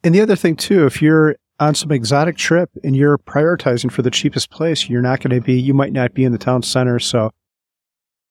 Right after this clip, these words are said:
it might be a half hour or forty-five minute ride. You're gonna have to figure out some way how to get down there. And you're limited in your time there. And is this really what you wanna do? Like, uh, so Doug, you said you've changed a bit. And I think I have too. We just went on this New York trip,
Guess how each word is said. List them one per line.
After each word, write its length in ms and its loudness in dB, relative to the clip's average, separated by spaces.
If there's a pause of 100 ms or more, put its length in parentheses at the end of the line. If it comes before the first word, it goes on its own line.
it 120 0
might 180 0
be 100 0
a 60 0
half 280 -2
hour 320 0
or 100 -4
forty-five 520 0
minute 220 -2
ride. 400 2
You're 100 -2
gonna 140 0
have 100 -2
to 60 -10
figure 300 -2
out 140 -2
some 200 -2
way 140 0
how 120 0
to 60 -2
get 180 -4
down 280 -2
there. 260 -2
And 120 0
you're 180 2
limited 540 2
in 140 -2
your 140 0
time 320 -2
there. 220 -2
And 180 -6
is 120 -8
this 200 -6
really 240 -2
what 160 -2
you 80 0
wanna 200 2
do? 280 0
Like, 320 -6
uh, 180 0 (720)
so 160 2
Doug, 220 2
you 100 0
said 220 0
you've 140 -2
changed 400 -2
a 40 -2
bit. 220 -2
And 100 -2
I 80 -2
think 240 -2
I 140 2
have 260 0
too. 460 2
We 140 -2
just 180 -2
went 160 0
on 60 0
this 180 -2
New 80 2
York 220 2
trip, 260 -2